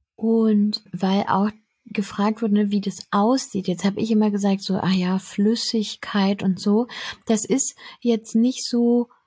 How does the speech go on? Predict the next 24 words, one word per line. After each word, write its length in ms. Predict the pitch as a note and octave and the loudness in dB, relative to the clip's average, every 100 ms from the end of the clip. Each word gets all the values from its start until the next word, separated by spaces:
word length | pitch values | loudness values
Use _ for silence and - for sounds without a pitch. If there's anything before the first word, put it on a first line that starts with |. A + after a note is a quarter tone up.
| _ - | _ -4
äh, 260 | G3 F#3+ | 0 0
oder 320 | F#3+ F#3 F3+ E3 - _ _ | 0 -2 -2 -4 -10 _ _
es 140 | - - | -20 -14
kann 260 | - D#3+ | -2 2
natürlich 340 | G3 A3 A3 G3+ | 2 2 0 0
manchmal 300 | G3+ G3+ G3+ | 0 0 0
sein, 240 | G#3 G#3+ - | 2 2 2
aber 280 | F#3+ F#3 | 2 4
nicht 280 | F#3 G3 G3 | 4 2 2
jetzt 220 | A3 G#3 | -2 -2
so, 320 | - G3 G3 G3 - - - _ - | 0 2 2 0 -8 -18 -18 _ 0
äh, 320 | G3 F#3+ F#3 | 2 2 0
flüssig 640 | - G#3 A3 - G#3 G3 | 0 0 0 2 0 0
wie 120 | - F#3 | -4 -2
irgendwie 680 | F#3 F#3+ F#3 F#3+ F#3 F#3 - | 0 0 0 0 0 0 -4
Wasser, 680 | E3+ E3 G#3 - B3+ C4 C#4+ - - - - | -2 0 0 -2 -2 -2 -4 -12 -18 -10 -2
ähm, 420 | G#3 G3+ G3+ G3 | 2 4 4 2
sondern, 520 | G3+ G3 G3 G3 G3 _ | 2 2 4 2 -2 _
ähm, 300 | G3 F#3 F#3 | -2 0 0
oftmals 560 | - G3 - G#3 G3+ - - - - - - A3+ | -2 -4 -2 -2 -2 -4 -16 -20 -20 -20 -10 0
eine 500 | G#3+ G3+ G3+ G3+ G3 _ _ - | 2 4 2 0 -6 _ _ -12
weißliche, 1160 | G3 F#3+ F#3+ B3 D4 - C4+ C#4+ C#4+ C4+ B3+ A#3+ | -6 -2 0 0 -2 -4 -2 -2 -2 -2 0 2
milchige, 1400 | A#3 A3 B3 C#4 C#4+ - - - A#3+ - B3+ B3 B3 - - - _ | 2 4 4 2 0 -8 -10 -6 -6 -2 2 2 2 -2 -16 -20 _
ähm, 840 | - G#3+ G#3+ G3+ G3+ G3+ G#3 G#3 | 0 2 4 4 4 4 4 0